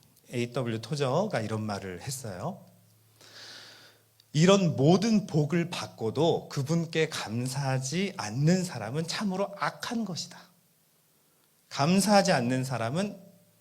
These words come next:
감사하지 않는 것은 아주 무거운 죄이다." 라는 표현을 했습니다. 우리는 존재 자체가 하나님께 감사를 해야 되는 존재예요.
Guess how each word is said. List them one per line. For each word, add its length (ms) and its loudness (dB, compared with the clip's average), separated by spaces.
감사하지 1160 2
않는 400 6
것은 460 -2
아주 540 -6
무거운 600 -4
죄이다." 420 -16
라는 240 -12
표현을 340 -10
했습니다. 320 -18
우리는 500 8
존재 360 4
자체가 520 -2
하나님께 580 -4
감사를 640 0
해야 200 0
되는 320 -2
존재예요. 840 -8